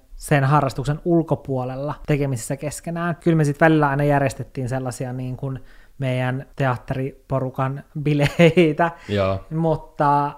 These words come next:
Speaker 1: ei, niin kuin, muuten nähty just vapaa-ajalla. Niin
Speaker 2: Sama.
Speaker 1: aikuisiällä toi on vielä, niin kuin, hyvin vahvasti eri.
Speaker 2: Kyllä.
Speaker 1: Plus ehkä sitten yleensä myös semmoset aikuisiän harrastukset, mitkä sitten kiinnostaa, niin ne saattaa olla sen tyyppiset, että siellä ollaan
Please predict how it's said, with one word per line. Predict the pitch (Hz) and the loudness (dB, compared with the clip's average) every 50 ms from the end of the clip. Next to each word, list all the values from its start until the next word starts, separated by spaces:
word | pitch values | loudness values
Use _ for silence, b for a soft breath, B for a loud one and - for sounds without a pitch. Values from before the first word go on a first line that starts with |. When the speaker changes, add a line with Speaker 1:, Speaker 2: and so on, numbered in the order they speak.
| - - | -10 -2
Speaker 1:
ei, | 160 156 151 147 | 0 2 2 2
niin | 135 147 143 | 0 -2 -2
kuin, | 135 160 170 | 0 0 0
muuten | 180 190 180 165 147 147 135 | 2 2 2 2 2 0 -2
nähty | 131 107 113 120 - 147 | -2 -4 -6 -6 -6 -6
just | 135 110 - | -6 -4 -2
vapaa-ajalla. | 151 139 135 - 147 143 143 147 147 156 156 147 - - - | -2 -2 0 -2 -4 -6 -4 -6 -4 -4 -4 -6 -6 -12 -10
Niin | - 147 156 160 | -6 -6 -4 -2
Speaker 2:
Sama. | 165 185 | 2 2
Speaker 1:
aikuisiällä | 196 208 202 175 160 147 160 160 147 147 143 139 | 4 4 6 4 4 4 4 4 4 6 4 4
toi | - 151 147 143 | 4 4 4 4
on | 143 139 143 | 4 2 2
vielä, | 139 143 139 135 135 | 2 2 2 0 0
niin | 139 135 135 | -2 -4 -4
kuin, | 139 139 131 113 - - - | -4 -4 -6 -6 -8 -4 0
hyvin | 196 202 185 196 190 175 151 | 0 2 2 2 2 2 2
vahvasti | 143 131 127 135 139 117 - - - - - | 0 -2 -2 -4 -6 -6 -8 -10 -16 -14 -6
eri. | 156 147 143 135 139 139 - - - | -4 -4 -2 -2 -2 -4 -4 -6 -8
Speaker 2:
Kyllä. | - 101 175 | -2 2 4
Speaker 1:
Plus | - - 202 190 - - - - - - | 6 6 6 4 0 -4 -12 -12 -4 0
ehkä | 156 160 143 - - 156 | 0 0 0 0 -2 -2
sitten | 139 147 139 - - 151 147 - - | 0 0 -4 -2 -2 -4 -4 -2 -2
yleensä | 180 180 180 180 180 165 151 156 | -2 0 2 2 0 0 0 -2
myös | 147 147 147 147 143 - - | -2 0 0 -2 -2 -4 -4
semmoset | 147 139 135 135 127 139 135 127 - - | -8 -6 -6 -6 -6 -6 -8 -8 -10 -14
aikuisiän | - - 165 175 180 175 170 160 151 143 - 151 147 147 147 | -2 0 2 2 2 4 2 2 0 2 0 0 0 0 0
harrastukset, | 135 127 190 208 202 190 156 143 - - - 143 123 - - - 147 139 - - - - _ - | 0 0 2 2 2 4 2 2 0 0 -6 -8 -8 -8 -8 -6 -6 -6 -6 -10 -18 -20 _ -8
mitkä | 151 143 - - 147 | -8 -8 -4 -4 -4
sitten | 131 135 123 - 151 143 131 | -4 -4 -6 -4 -6 -6 -6
kiinnostaa, | - - 143 139 135 135 135 - - - - 143 131 131 135 139 B B B | -4 -4 -4 -2 -2 -4 -6 -8 -10 -8 -4 -2 -2 -2 -2 -4 B B B
niin | - 143 147 143 139 139 135 139 139 135 135 135 135 131 - - | -4 -2 0 0 0 0 -2 -2 -4 -4 -4 -6 -6 -8 -10 -6
ne | 147 143 | -4 -2
saattaa | 147 143 135 - 147 135 | 0 0 -2 0 -2 -4
olla | 131 | -4
sen | - - 151 139 135 | -4 -4 -2 -2 -2
tyyppiset, | - - 143 131 120 - - 123 127 127 143 | -2 -2 -2 -2 -2 -4 -8 -8 -8 -6 -8
että | 131 - - | -10 -12 -4
siellä | - 143 135 131 127 | -4 -2 -2 0 -2
ollaan | 127 131 127 127 131 131 | -2 -2 -2 -4 -6 -8